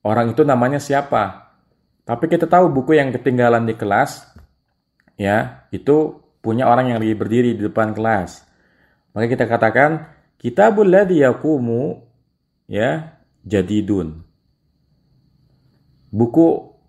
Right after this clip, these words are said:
orang yang lagi berdiri itu bagus. Nah, ini contoh idhofah kepada isim mausul. Karena kita nggak tahu nama dia, tapi kita tahu tuh ada bukunya. Dan bukunya bagus. Kita katakan kitabul ladzi yaqumu jadidun. Bukunya orang yang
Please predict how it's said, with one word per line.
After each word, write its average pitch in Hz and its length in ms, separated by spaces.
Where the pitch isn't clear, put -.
orang 127 260
yang 120 140
lagi 113 240
berdiri 104 480
itu 160 400
bagus. 95 720
Nah, 87 320
ini 110 160
contoh 104 560
idhofah 98 320
kepada 120 240
isim 120 160
mausul. 85 480
Karena - 160
kita 175 160
nggak 165 160
tahu 165 80
nama 160 240
dia, 170 240
tapi 143 160
kita 170 160
tahu 165 240
tuh 170 160
ada 113 80
bukunya. 113 560
Dan 95 240
bukunya 127 160
bagus. 120 640
Kita - 160
katakan 123 480
kitabul 165 480
ladzi 139 320
yaqumu 139 720
jadidun. 85 640
Bukunya 127 460
orang 127 240
yang - 20